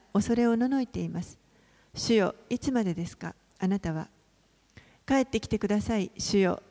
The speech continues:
私の魂を助け出してください。あなたの恵みのゆえに私をお救いください。死にあってはあなたを覚えることはありません。黄泉にあっては誰があなたを褒めたたえるでしょう。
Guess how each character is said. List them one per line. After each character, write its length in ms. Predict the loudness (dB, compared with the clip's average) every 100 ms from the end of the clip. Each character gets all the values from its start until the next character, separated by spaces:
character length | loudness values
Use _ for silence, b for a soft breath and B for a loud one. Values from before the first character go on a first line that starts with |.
| -4
私 320 | 0 0 2
の 120 | 2
魂 520 | 2 2 2 0 -2 0
を 140 | -2 -2
助 320 | -2 0 -2
け 60 | 0
出 80 |
し 60 | -2
て 100 | -6
く 100 | -6
だ 140 | -6
さ 180 | -6 -6
い。 100 | -8 -12 B B B B B
あ 80 | 2
な 100 | 2
た 120 | 4
の 60 | 4
恵 300 | 4 4 4
み 100 | 4
の 120 | 4
ゆ 140 | 4 4
え 140 | 2
に 200 | 0 -4 -2
私 400 | 0 0 2 2
を 80 | 2
お 60 |
救 280 | 2 -2 -2
い 60 | 0
く 120 | -2
だ 140 | -4
さ 180 | -2 -4
い。 100 | -6 -10 _ b b b b
死 180 | -4 -2
に 140 | 2 2
あ 80 |
っ 20 | 2
て 220 | -2 0
は 180 | 0 -4 b b b
あ 100 | 2
な 100 | 4
た 220 | 4 4
を 40 | 4
覚 140 | 4
え 80 | 2
る 80 | 0
こ 140 | 0
と 140 | 2
は 100 | 2
あ 60 | 2
り 120 | 0
ま 140 | -2 -2
せ 200 | -2 -6
ん。 80 | -8 _ b b b b
黄 80 | 2
泉 160 | 2 2
に 120 | 0
あ 60 |
っ 40 | -2
て 220 | -4 -4
は 200 | -4 -6 -10 -4
誰 240 | -2 0
が 100 | 0
あ 60 | 0
な 100 | -2
た 200 | 0 -2
を 40 |
褒 140 | 0 -2
め 100 | -2
た 140 | -2
た 140 | -4 -2
え 80 |
る 100 | -2
で 100 | -4
し 160 | -8 -6
ょ 80 |
う。 120 | -6